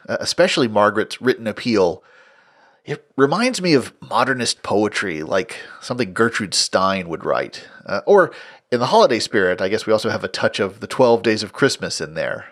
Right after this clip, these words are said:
but instead it's the five sessions of the Northampton County Court, which gets you not a golden ring, but a royal writ.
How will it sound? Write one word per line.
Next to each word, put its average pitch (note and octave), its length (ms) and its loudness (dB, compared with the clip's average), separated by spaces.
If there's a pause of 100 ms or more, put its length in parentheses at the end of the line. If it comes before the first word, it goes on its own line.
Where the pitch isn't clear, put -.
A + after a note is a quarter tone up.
(140)
but F#2 220 0 (340)
instead A2 500 2
it's G2 200 -8
the G2 220 -10 (200)
five A#2 460 2
sessions G2+ 500 0
of F#2 120 -6
the G2+ 80 -4
Northampton G#2 480 -4
County G#2 260 -6
Court, - 400 -4 (480)
which - 420 -6
gets - 220 -6
you G#2 100 -6
not A2+ 220 2
a - 20 0
golden A2+ 320 2
ring, D3+ 360 0 (440)
but C3 320 0 (120)
a B2+ 60 6
royal G2 440 2
writ. - 400 -8